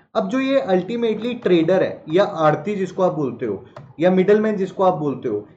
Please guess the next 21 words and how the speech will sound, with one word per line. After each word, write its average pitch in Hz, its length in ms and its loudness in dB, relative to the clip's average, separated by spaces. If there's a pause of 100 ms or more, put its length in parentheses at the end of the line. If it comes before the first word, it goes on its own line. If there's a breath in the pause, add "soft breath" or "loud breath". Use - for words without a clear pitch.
(120)
इसको 202 280 0
तो 247 140 4
सबके 226 340 0
price 202 320 0
पता 180 220 0
चल 175 180 -2
गए 143 180 -4
कि 185 180 -8
किस 190 280 -2
farmer 170 320 0
ने 180 160 -4
क्या 165 200 0
price 147 300 -4
कोट 139 320 -6
किया 135 160 -2
है, 127 140 -12 (220 loud breath)
लेकिन 220 220 0
farmers 208 520 0
को 240 120 0
नहीं 226 120 -2
पता 143 420 -4